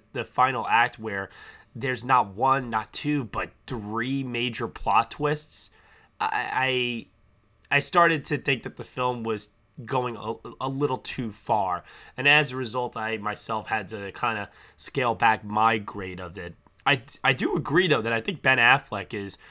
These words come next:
decent in this. I don't think he's great. I think that he's decent. I like the reserved nature and the lack of eye contact he makes with people, the, um, slow yet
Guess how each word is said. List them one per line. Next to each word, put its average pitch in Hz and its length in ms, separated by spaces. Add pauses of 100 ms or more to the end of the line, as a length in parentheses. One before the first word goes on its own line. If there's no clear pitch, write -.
(280)
decent 131 460
in 92 160
this. 90 240
I 117 80
don't 151 220
think 123 180
he's 92 260
great. 160 540 (300)
I 127 200
think 135 280
that 131 200
he's 120 480 (160)
decent. 277 440 (560)
I 127 140
like 151 320
the 123 340 (400)
reserved 123 640
nature 110 720 (100)
and 107 320
the 104 300 (460)
lack 135 320
of 110 100
eye 117 200
contact 117 540
he 107 60
makes 104 320
with 104 160
people, 104 640
the, 98 380 (460)
um, 95 540 (380)
slow 139 1040
yet 113 680